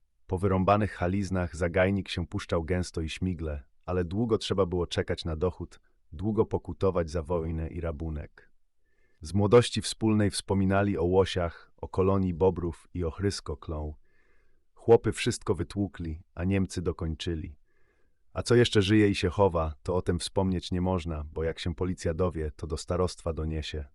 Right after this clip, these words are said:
a pan Jelec i Graf zaraz polowanie sprawią i o granicę nie będą pytać, i co ja przeciw takim wysokim czynom mogę rzec. Jedyne szczęście, że te kochane topiele trochę bronią, póki woda mała.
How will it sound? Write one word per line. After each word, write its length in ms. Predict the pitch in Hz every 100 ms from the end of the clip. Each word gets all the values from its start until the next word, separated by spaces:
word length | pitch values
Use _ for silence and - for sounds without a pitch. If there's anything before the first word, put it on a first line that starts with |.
| _ -
a 100 | 82
pan 220 | 87 87
Jelec 420 | 98 98 85 -
i 100 | 82
Graf 480 | 92 92 90 - -
zaraz 300 | 80 92 85
polowanie 520 | - 90 82 92 82
sprawią 520 | - - 78 78 76 76 _ - _ _ _ _
i 100 | 92
o 80 | 98
granicę 460 | 92 92 101 - 92
nie 120 | 87
będą 320 | 90 87 82
pytać, 560 | - 92 80 76 - _ _ _
i 80 | 87
co 140 | -
ja 140 | 95 92
przeciw 380 | - - 82
takim 320 | - 90 90 78
wysokim 460 | 82 92 - 85
czynom 380 | - 101 92 80
mogę 300 | 80 78 78
rzec. 420 | 78 76 - - _ _ _ _ _ _ _ _ _ 90
Jedyne 340 | 95 110 107
szczęście, 540 | - 113 110 - 90
że 100 | 80
te 120 | 80 82
kochane 400 | 85 95 95 87
topiele 440 | 85 - 87 82
trochę 320 | - 80 82
bronią, 480 | 80 92 87 78 73 -
póki 240 | - 78 82
woda 280 | 85 82 82
mała. 420 | 80 76 73